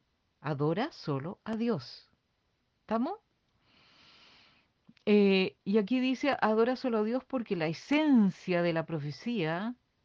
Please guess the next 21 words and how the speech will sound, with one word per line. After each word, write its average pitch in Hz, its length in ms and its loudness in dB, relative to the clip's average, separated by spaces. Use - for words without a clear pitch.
la 165 160 -4
esencia, 190 520 -2
lo 180 100 -6
que 175 120 -4
yo 190 80 -2
les 180 140 -6
decía 160 280 -6
delante, 139 380 -6
la 185 100 2
esencia 240 600 2
de 202 80 0
la 175 100 -2
profecía, 147 880 -4
o 139 100 -10
sea, 165 220 -6
de 147 100 -2
lo 147 140 -6
que 147 140 -8
va 160 280 -4
a 147 80 -4
suceder, 160 760 -4